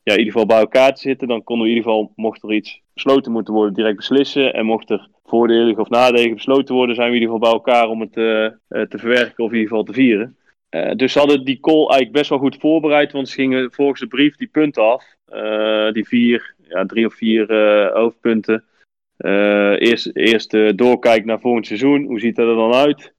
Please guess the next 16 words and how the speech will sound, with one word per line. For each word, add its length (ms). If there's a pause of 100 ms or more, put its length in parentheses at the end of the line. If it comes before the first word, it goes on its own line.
Ja, 300
vervolgens, 640
eh, 280
i-, 160
eh, 220
een 120
financieel 440
stukje. 720
Eh, 440
en 100
toen 160
begon 240
het 140
natuurlijk 320
over 500
eerst 420